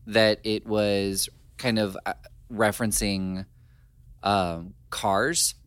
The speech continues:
and how, like, they can circle donuts, you know, when they, like, do their fancy driving around. Um, but then I started thinking about it more, and I think that what she was talking about was,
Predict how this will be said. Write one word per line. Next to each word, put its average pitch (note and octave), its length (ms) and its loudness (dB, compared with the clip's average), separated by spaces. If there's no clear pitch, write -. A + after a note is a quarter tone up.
and A2 160 0
how, F#2+ 320 2
like, F#2 220 -2
they G2 100 0
can F#2 440 -4
circle G2 280 -2
donuts, F#2+ 540 -2
you G#2 80 -6
know, F2 120 -4
when F2+ 140 -6
they, F2+ 180 -2
like, E2+ 200 -4
do F#2+ 140 -4
their F2 100 -2
fancy F2 280 -8
driving E2 260 -4
around. F2+ 220 -4
Um, F#2+ 420 4
but C3 180 6
then D3 80 10
I C#3+ 40 10
started C3 200 6
thinking B2 160 8
about G#2+ 180 8
it G2 60 4
more, B2 300 6
and A2 260 2
I A#2+ 140 4
think - 480 2
that G#2+ 280 2
what A2 160 4
she - 120 4
was G2 100 0
talking D#3 300 2
about F2+ 180 2
was, F#2+ 260 0